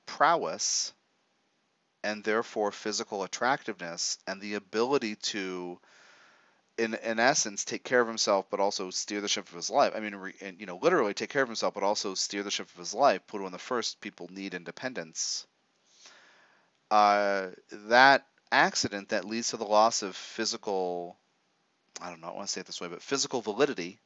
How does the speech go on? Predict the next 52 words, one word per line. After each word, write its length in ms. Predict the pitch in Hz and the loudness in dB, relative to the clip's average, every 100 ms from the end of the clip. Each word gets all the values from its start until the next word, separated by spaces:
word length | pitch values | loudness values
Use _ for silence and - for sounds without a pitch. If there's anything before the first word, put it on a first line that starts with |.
| _ _ | _ _
physical 300 | - 143 147 | -8 -6 -2
independence, 640 | 120 110 156 127 90 - 101 | -2 0 0 0 -4 -6 -6
I 40 | |
guess 160 | 95 92 | -8 -12
is 140 | 87 | -8
what 80 | 85 | -6
I 60 | |
should 160 | 82 82 | -8 -8
say, 220 | - 78 - - - - - - - - - | -8 -8 -12 -20 -20 -20 -20 -20 -20 -20 2
uh, 220 | 120 117 113 | 8 10 10
that 340 | 117 135 - | 10 10 10
fits 160 | 127 131 | -2 -4
with 100 | 131 | -4
his 120 | 120 | -2
soul's 280 | 113 104 - | 0 0 -2
journey 360 | 139 151 117 | -2 0 0
of 180 | 104 98 | 0 0
learning 260 | 98 98 98 | -2 -2 -2
what 140 | 98 | -2
power 360 | 180 226 208 - | 0 -2 -2 -8
is. 200 | - - - _ | -10 -12 -12 _
So 260 | - - 113 | -2 2 2
he 280 | 104 156 208 | 0 -4 0
decides 460 | 226 - 101 107 | 2 6 6 4
to 40 | - | -2
become 200 | - 117 | -6 -6
an 80 | 110 | -6
agent 300 | 110 107 95 | -6 -6 -8
of 80 | - | -4
change 400 | - 180 104 - | -2 -2 -4 -6
for 140 | 110 | -6
various 380 | 107 92 92 - | -2 -2 0 -4
causes. 880 | - 139 135 98 80 80 - - - _ _ _ _ - - | -4 -2 -2 -2 -6 -4 -4 -4 -8 _ _ _ _ -20 -20
I 280 | - _ | -20 _
think 140 | - 170 | -12 -8
he 60 | |
did 100 | 139 | -4
some 160 | 127 110 | -4 0
medical 320 | 113 123 107 | 0 0 -4
research 560 | 110 131 147 139 - - | -4 -4 -2 0 -2 -2
stuff, 320 | - 127 123 | 6 6 6
and 80 | 107 | 2
I 60 | |
don't 80 | 117 | 0
remember 240 | 107 104 95 | -4 -6 -2
what 120 | 95 | 2
else, 260 | 101 92 | 2 2
but 120 | 101 92 | -2 0
it 60 | |
wasn't 260 | 104 151 160 | 2 4 4
about 220 | 135 110 | 4 4
him. 340 | 131 143 92 | 2 -2 -2